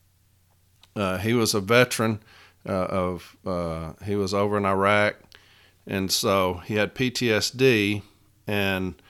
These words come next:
uh, I caught management lying about that. And that was one of the biggest things that helped us is,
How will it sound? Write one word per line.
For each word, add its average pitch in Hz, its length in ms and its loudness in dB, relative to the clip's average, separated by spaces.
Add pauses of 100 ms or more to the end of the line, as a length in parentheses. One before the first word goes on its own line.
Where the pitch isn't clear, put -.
(520)
uh, 98 240 -2
I 98 80 0
caught 131 340 4
management 113 520 -2
lying 117 320 2
about 90 380 -4
that. 87 300 -4
And 107 200 -6
that 113 100 0
was 110 100 -4
one 120 100 0
of 113 60 0
the 104 60 -2
biggest 113 440 -2
things 101 320 -2
that - 140 -8
helped 127 380 2
us 95 580 -2
is, - 600 -4